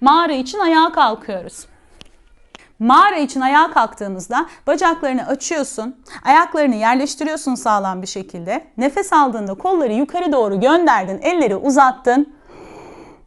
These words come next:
Mağara. Yalnız mağaranın içerisi ıslak ve nemli gözüküyor. Girme konusunda biraz tereddütlüyüz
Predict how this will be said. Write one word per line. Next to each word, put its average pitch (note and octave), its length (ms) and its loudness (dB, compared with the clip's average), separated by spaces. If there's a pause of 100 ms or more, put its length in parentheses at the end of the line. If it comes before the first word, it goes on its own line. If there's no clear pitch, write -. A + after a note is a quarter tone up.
Mağara. C#4+ 680 8 (1600)
Yalnız B3+ 300 6
mağaranın C4+ 440 4
içerisi A#3+ 580 -2 (240)
ıslak D#4 360 -2
ve F4+ 120 6
nemli B3+ 280 4
gözüküyor. F#3+ 480 -6 (240)
Girme C4+ 300 4
konusunda C#4 560 0
biraz D4 320 2
tereddütlüyüz G#3 840 -4